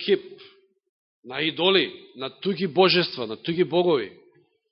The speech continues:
Тоа било една формална служба. Замислите си служба во Божиот дом, а Библијата да не се отвара. Мислам, тоа е крај-, краен, е, отпад, да би кажал.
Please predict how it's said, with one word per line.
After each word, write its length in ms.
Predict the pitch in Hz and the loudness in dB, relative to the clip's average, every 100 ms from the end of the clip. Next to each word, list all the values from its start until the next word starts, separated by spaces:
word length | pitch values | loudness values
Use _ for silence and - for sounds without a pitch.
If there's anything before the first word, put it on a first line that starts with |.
| _ _ _ _ - | _ _ _ _ 0
Тоа 140 | 180 | 2
било 220 | 156 190 175 | 4 4 4
една 220 | 156 123 | 2 -4
формална 640 | - 170 185 170 156 143 | -4 -4 0 0 0 -2
служба. 560 | 123 - 147 127 101 90 - | -6 -6 -6 -6 -10 -20 -14
Замислите 520 | 143 170 180 127 135 | -6 -4 -4 -8 -12
си 140 | 120 - | -12 -8
служба 280 | 165 175 151 | -6 -6 -6
во 120 | 127 | -10
Божиот 340 | 143 147 127 120 | -12 -10 -12 -10
дом, 220 | 175 165 - _ _ - | -10 -10 -20 _ _ -20
а 100 | 139 | -20
Библијата 460 | 135 151 147 131 | -14 -8 -6 -6
да 100 | 120 | -8
не 100 | 127 | -8
се 140 | 113 123 | -8 -8
отвара. 320 | 113 110 92 _ _ _ _ _ _ _ _ _ _ _ _ - 120 | -10 -14 -20 _ _ _ _ _ _ _ _ _ _ _ _ -20 -14
Мислам, 260 | - 113 123 | -12 -12 -10
тоа 140 | 120 | -8
е 160 | 117 107 _ _ _ _ _ _ _ _ _ _ _ _ _ _ _ _ _ _ - _ - | -8 -10 _ _ _ _ _ _ _ _ _ _ _ _ _ _ _ _ _ _ -20 _ -20
крај-, 440 | 117 110 117 - | -16 -14 -16 -16
краен, 520 | - 113 113 135 175 | -12 -6 -4 -4 -4
е, 480 | 175 165 156 151 143 151 151 139 | -6 -6 -4 -4 -6 -10 -10 -8
отпад, 360 | 151 - 110 92 | -8 -10 -16 -16
да 60 | 107 | -20
би 180 | 117 | -20
кажал. 340 | - 110 90 | -16 -14 -14